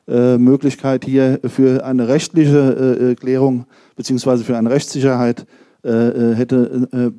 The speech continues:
noch bestanden hätte. Genau das ist, äh, eigentlich das Problem, denn die, die, äh, rechtliche Situation des Straßenabschnitts, die ist sicherlich, äh, äh, ähm, sicherlich, äh, ähm,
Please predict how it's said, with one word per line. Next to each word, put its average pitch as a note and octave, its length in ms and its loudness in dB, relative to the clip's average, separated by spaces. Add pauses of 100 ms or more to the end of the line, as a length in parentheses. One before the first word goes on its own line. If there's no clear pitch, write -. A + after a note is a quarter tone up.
(140)
noch B2 280 -2
bestanden D3 440 2
hätte. F2+ 280 -2 (960)
Genau C3+ 220 0
das D3 160 0
ist, D#3 180 -4
äh, - 220 -8
eigentlich C3 220 -4
das C3 120 -4
Problem, C#3 460 2
denn A#2+ 240 2 (440)
die, A#2 200 -2
die, A#2 320 -2
äh, A2 340 -4
rechtliche F#3 520 2 (200)
Situation E3+ 760 -2
des D3 140 -8
Straßenabschnitts, D#3 840 -6
die D#3+ 180 -6
ist D#3 180 -4
sicherlich, D3 540 0
äh, - 40 -8
äh, B2+ 320 2
ähm, A#2+ 640 -2
sicherlich, B2+ 560 -4
äh, - 40 -14
ähm, A2+ 880 -10